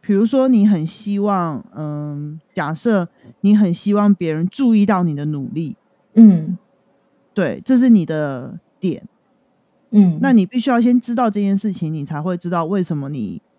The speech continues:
Speaker 1: 会觉得这么难过。
Speaker 2: 哦。
Speaker 1: 然后你可能看很多事情都不顺眼，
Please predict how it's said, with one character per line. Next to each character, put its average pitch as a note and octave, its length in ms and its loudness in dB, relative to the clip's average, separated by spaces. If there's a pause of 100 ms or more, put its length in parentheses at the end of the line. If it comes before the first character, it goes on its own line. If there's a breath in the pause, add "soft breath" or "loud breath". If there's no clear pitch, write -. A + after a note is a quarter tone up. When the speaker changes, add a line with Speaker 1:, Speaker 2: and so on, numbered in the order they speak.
(140)
Speaker 1:
会 G#3 160 2
觉 E3 140 -6
得 D3+ 120 -4
这 F#3 120 -2
么 D#3+ 100 0
难 C3+ 320 -4
过。 D3 240 -4 (800)
Speaker 2:
哦。 F3+ 100 -4
Speaker 1:
然 F3+ 100 2
后 G#3 120 4
你 A#3+ 140 6
可 A#3+ 100 2
能 C#3+ 240 -6
看 F#3+ 320 0
很 E3+ 180 -2
多 F3 140 0
事 - 60 -6
情 G3+ 120 2
都 F3+ 80 0
不 E3 160 -8
顺 D3 380 -4
眼， F#2 120 -10